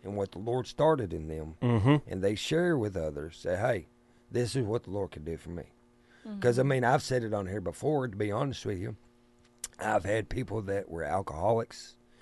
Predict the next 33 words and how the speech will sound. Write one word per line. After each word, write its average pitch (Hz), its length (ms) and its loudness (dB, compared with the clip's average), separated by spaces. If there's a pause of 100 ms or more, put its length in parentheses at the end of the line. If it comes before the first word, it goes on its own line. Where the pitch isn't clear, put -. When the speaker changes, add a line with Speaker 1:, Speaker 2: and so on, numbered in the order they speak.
(320)
Speaker 1:
people 104 300 0
that 98 140 0
were 80 100 -6
drug 104 280 -2
addicts, 113 600 -6 (840)
pretty 113 180 0
much 110 260 -2
look 113 200 -2
at 104 80 -4
me 104 100 -6
and 95 80 -6
say, 92 340 -2 (720)
"You 139 160 2
don't 147 220 6
even 120 180 2
have 107 200 0
a - 20 -14
clue - 340 -2
what 101 160 -2
I'm 87 80 -8
talking 92 280 -4
about. 64 280 -16 (760)
It's - 180 -4
hard 131 200 4
for - 120 -8
you 117 180 -4
to 110 60 0
even 98 200 -4
help - 300 -4
me. 67 100 -10
Have 98 260 -4
you 135 220 2
ever," 120 300 0